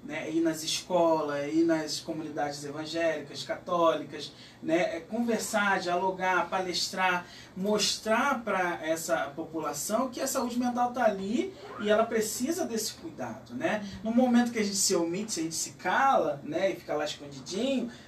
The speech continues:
né? Isso não vai acontecer. Então a população não vai entender que precisa desse cuidado. Por exemplo, nesse mês de janeiro branco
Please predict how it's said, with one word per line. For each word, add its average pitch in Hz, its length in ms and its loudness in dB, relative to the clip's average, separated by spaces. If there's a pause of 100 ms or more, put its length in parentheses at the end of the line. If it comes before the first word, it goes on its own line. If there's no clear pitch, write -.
né? 190 320 -4
Isso 208 280 -4
não 233 120 2
vai 220 120 4
acontecer. 220 340 -4
Então 233 220 -2
a 226 100 0
população 208 520 -4
não 269 100 0
vai 269 160 -2
entender 233 480 -2
que - 100 -8
precisa 240 540 -4 (280)
desse 175 220 -2
cuidado. 220 260 2
Por 170 100 -2
exemplo, 160 220 -4
nesse 165 220 -2
mês 175 260 -2
de 165 60 -4
janeiro 156 320 -2
branco 220 480 4